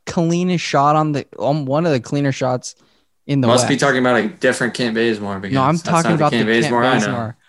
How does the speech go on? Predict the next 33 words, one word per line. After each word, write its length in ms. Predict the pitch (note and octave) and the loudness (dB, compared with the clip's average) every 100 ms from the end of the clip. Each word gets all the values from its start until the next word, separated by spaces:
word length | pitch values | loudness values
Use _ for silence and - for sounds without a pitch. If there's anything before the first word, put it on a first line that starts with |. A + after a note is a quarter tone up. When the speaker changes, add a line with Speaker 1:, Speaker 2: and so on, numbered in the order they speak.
| - | -8
Speaker 1:
on 120 | C#3 B2 | -4 -4
the 60 | |
Golden 460 | A2+ B2 B2+ B2+ A#2+ | -2 0 2 2 0
State 240 | - A#2+ | -2 0
Speaker 2:
That's 180 | A#2+ A#2+ | 2 2
not 200 | A#2 C3 | 2 0
the 60 | A#2+ | 0
Speaker 1:
Warriors. 60 | - | 0
Speaker 2:
Kent 180 | C#3+ B2 | 0 2
Bazemore 600 | C3 A#2+ C#3 C3 A#2+ - - - | 2 2 2 2 2 -4 -14 -8
Rip 140 | C3 | 0
Speaker 1:
Yeah. 200 | C#3+ C#3 | 2 2
<laughs> 120 | C3+ C#3+ | 2 2
Speaker 2:
City 220 | C3 A2 | 4 4
knows. 600 | A2 G#2+ A2+ B2+ G2 - _ _ _ _ _ - _ _ C#4 E4 D4+ G3+ | 4 2 0 -2 -6 -8 _ _ _ _ _ -20 _ _ -20 -12 -8 2
Speaker 1:
Wait, 260 | E3+ D3 - - - | 2 2 -4 -14 -6
Jonah, 280 | C#3+ D#3+ D#3+ | 0 4 4
what 140 | B2+ C#3+ | 2 0
did 120 | F3+ | 0
he 120 | G3 | -2
do 600 | C3 C3+ D3 B2+ A#2+ A#2+ - | -2 -2 0 -2 -4 -8 -10
that 260 | C3+ B2+ G#2 | -4 -2 -2
made 240 | B2+ B2+ | -4 -6
you 80 | B2 | -6
say 200 | - B2+ | -6 -4
he's 120 | B2 | -4
an 100 | A2+ | -4
ass? 520 | G#2+ A2 A3 D#3+ - _ _ _ _ _ _ _ _ _ _ _ _ _ _ _ _ _ - | -4 -6 -8 -10 -16 _ _ _ _ _ _ _ _ _ _ _ _ _ _ _ _ _ -8
Or 100 | D3 | -4
what 180 | C3+ D#3+ | 0 0
did 80 | F3 | 0
you 100 | F#3 | -4
say? 400 | F3+ F3+ F3+ | -2 -2 -2